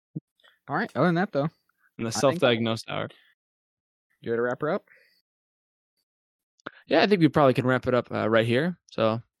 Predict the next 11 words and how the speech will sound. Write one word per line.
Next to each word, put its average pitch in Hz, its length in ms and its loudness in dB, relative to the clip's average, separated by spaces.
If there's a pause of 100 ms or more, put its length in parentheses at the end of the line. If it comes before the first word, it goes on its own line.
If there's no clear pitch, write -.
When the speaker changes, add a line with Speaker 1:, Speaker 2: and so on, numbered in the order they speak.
Speaker 2:
as - 100 -16
always, 123 500 -2
we're 117 160 2
gonna 117 120 0
end 113 100 0
the 117 60 2
episode. 151 520 -2 (160)
Find 131 300 -2
us 131 280 -6 (680)
on 127 240 -4
Twitter 170 440 -2